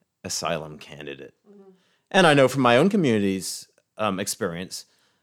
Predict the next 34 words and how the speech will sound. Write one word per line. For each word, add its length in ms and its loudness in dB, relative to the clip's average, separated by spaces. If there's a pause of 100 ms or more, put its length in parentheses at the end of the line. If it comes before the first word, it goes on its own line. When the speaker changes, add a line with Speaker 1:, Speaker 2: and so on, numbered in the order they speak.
(180)
Speaker 1:
uh, 380 -2 (360)
my 560 -2
grandparents 1000 -8 (960)
were 120 -18
refugees 500 -8
from 80 -8
Nazi 300 -8
Germany, 460 -4 (220)
Speaker 2:
Mm-hmm. 120 -20 (160)
Speaker 1:
pacifists, 840 -14
Speaker 2:
Mm-hmm. 100 -20 (480)
Speaker 1:
knocked 240 -2
at 60 -10
the 80 -6
United 320 -2
States 320 -6
door 340 -4
in 100 -4
nineteen 300 -6
forty 360 -8
and 100 -8
said, 240 -10
"Can 240 -10
we 100 -6
come 280 -8
in?" 240 -6
And 340 -10
the 40 -6
United 240 -8
States 280 -8
said, 240 -10
"No, 500 -12
we 140 -10
don't 280 -6